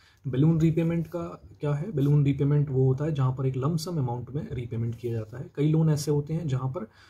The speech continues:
loan का जो पूरा time period होता है, वहाँ पर क्या चलता है, वहाँ पर सिर्फ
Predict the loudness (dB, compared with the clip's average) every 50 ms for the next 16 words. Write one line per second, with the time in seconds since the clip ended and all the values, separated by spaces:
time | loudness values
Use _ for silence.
0 | _ _ _ _ _ -2 2 2 4 4 4 2 2 2 2 2 2 4 4 4
1 | 2 2 -2 -2 -2 -2 -4 -2 -4 -4 -6 -6 -8 -8 -8 -10 -12 -14 _ _
2 | _ _ _ _ _ _ _ _ -10 -8 -6 -4 -6 -6 -8 -10 -10 -12 -12 -16
3 | _ _ _ -20 _ -4 -4 -2 0 -2 0 0 0 -2 -2 -2 -4 -6 -6 -6
4 | -6 -8 -6 -4 -4 -6 -6 -8 -16